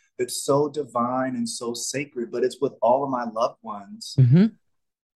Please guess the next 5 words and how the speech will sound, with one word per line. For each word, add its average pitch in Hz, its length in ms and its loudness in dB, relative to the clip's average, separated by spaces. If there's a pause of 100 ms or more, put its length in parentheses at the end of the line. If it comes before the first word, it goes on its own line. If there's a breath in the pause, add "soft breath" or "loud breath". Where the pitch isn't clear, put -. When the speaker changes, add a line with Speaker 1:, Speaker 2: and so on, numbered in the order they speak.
(340)
Speaker 1:
And 135 600 0
so 139 720 2
I 139 120 0
don't 185 220 -2
see 165 680 -10